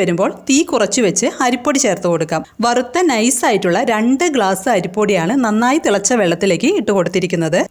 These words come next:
ഇടിയപ്പവും പത്തിരിയും ഒക്കെ ഉണ്ടാക്കാൻ ഉപയോഗിക്കുന്ന വറുത്ത അരിപ്പൊടി. പൊടി നന്നായി ഇളക്കി മിക്സ് ചെയ്യണം. വെള്ളവുമായി പൊടി നല്ലപോലെ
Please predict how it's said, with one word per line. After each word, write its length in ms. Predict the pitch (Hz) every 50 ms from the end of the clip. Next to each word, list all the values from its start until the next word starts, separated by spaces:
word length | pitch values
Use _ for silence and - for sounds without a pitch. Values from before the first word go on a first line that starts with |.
| _ - 254 247
ഇടിയപ്പവും 440 | 220 269 269 269 269 285 277 294 311 302 262
പത്തിരിയും 380 | 208 202 - 226 233 226 202 214
ഒക്കെ 120 | 233 247 233 214
ഉണ്ടാക്കാൻ 360 | 202 196 208 196 202 214 214 208 196
ഉപയോഗിക്കുന്ന 540 | 180 180 180 180 180 196 180 180 208 320 185 - - 240
വറുത്ത 260 | 240 247 254 247 - 226 185
അരിപ്പൊടി. 300 | 170 160 180 170 156 160 - _ _ _ _ _ -
പൊടി 200 | 302 302 269 349 392
നന്നായി 420 | 370 285 240 226 220 226 240 277 302 269
ഇളക്കി 300 | 208 196 185 180 - 277 269 233
മിക്സ് 260 | 180 175 - - 226 -
ചെയ്യണം. 300 | 190 170 160 170 226 330 - - - -
വെള്ളവുമായി 520 | 220 214 220 226 233 254 254 277 269 277 302 285
പൊടി 220 | - 220 202 214 233 240
നല്ലപോലെ 480 | 208 190 196 196 196 214 214 220 240